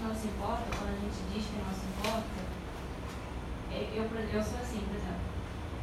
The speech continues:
"Ah, não, eu não me importo com o que as pessoas pensam." Mas por quê? Porque eu já tenho um conceito próprio de mim mesmo. Não é "eu não me importo com os outros pensam", porque o que importa pra mim é o que Deus pensa. Mas muitas vezes "eu não me importo com o que vocês pensam", porque eu já tenho um conceito meu e aí vai pro orgulho.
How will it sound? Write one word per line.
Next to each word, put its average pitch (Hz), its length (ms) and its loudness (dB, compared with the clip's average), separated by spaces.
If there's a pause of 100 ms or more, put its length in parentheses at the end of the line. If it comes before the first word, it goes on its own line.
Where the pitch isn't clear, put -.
(240)
"Ah, 240 280 4
não, 226 160 4 (100)
eu 226 60 4
não 233 120 4
me 285 60 0
importo 233 300 6
com - 80 2
o - 80 2
que 208 80 0
as - 120 -2
pessoas 202 200 -2
pensam." - 320 -2
Mas 214 160 2
por 285 200 2
quê? 233 200 2
Porque 196 580 0
eu - 160 2
já 294 140 4
tenho 240 320 0
um 262 160 -2
conceito 214 320 0 (100)
próprio 196 240 0
de 226 80 2
mim 190 220 2
mesmo. 185 160 2
Não 208 80 2
é 247 200 4
"eu 262 120 0
não 277 80 2
me 262 60 2
importo 220 400 4
com 220 120 2
os 214 60 4
outros 214 280 0
pensam", 214 400 2
porque 262 240 0
o 233 40 0
que 233 160 2
importa 214 280 4
pra 214 140 0
mim 208 200 2
é - 20 2
o 226 60 2
que 220 100 0
Deus 196 240 0 (120)
pensa. 160 200 -2 (400)
Mas 196 160 0
muitas 214 160 4
vezes 208 180 2
"eu 226 100 6
não 285 100 0
me 302 60 0
importo 233 280 6
com 220 80 2
o - 60 6
que 208 140 2
vocês 208 320 0
pensam", 214 260 2 (100)
porque 220 320 2
eu 247 140 2
já 302 260 2
tenho 226 160 0
um 220 100 2
conceito 220 380 2
meu 214 260 6 (360)
e 214 60 4
aí 214 100 8
vai 214 160 6
pro 233 100 0
orgulho. 220 280 0